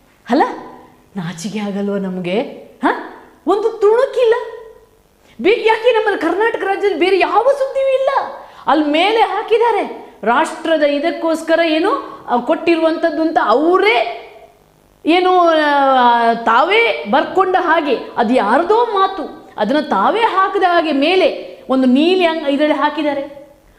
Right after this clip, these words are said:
ಅದು ಹಾಕಿಕೊಂಡು ಹಳೆ ನ್ಯೂಸ್ಗಳನ್ನ ಈ ರೀತಿ ಹಾಕ್ಕೊಂಡು ನಮ್ಮನ್ನ ನಾವು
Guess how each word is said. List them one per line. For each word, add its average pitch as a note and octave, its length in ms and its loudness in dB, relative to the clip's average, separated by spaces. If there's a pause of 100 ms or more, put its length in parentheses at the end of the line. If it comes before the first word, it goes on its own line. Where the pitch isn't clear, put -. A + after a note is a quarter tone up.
(140)
ಅದು C#4 160 2
ಹಾಕಿಕೊಂಡು A#3 1080 -2 (340)
ಹಳೆ C#4 360 0
ನ್ಯೂಸ್ಗಳನ್ನ A3 720 -2 (480)
ಈ C4 180 2
ರೀತಿ C#4 340 -2
ಹಾಕ್ಕೊಂಡು G3 680 -6
ನಮ್ಮನ್ನ C4+ 720 -2
ನಾವು G#3+ 640 -2